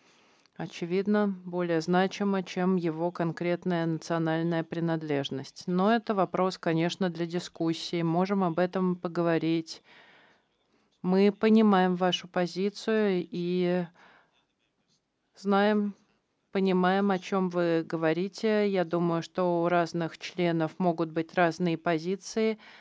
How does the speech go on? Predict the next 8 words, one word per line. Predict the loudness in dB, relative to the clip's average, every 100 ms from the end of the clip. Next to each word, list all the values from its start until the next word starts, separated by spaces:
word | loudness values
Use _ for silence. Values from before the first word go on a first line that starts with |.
| -20 _ _ _ _ _ _ _
Есть | -4 2 4 2 -6 0
дословная | 2 2 0 0 2 0
расшифровка | 0 -4 -6 -2 -2 -2 -4
высказывания | -4 -4 -2 0 0 0 -2 0 0
председателя, | -2 -6 -6 -2 -2 0 -2 -4
все | -4 -2
могут | 0 0 0 -4 -4
прочитать | -2 -2 -2 -8 -4 2 2 2 -4 -18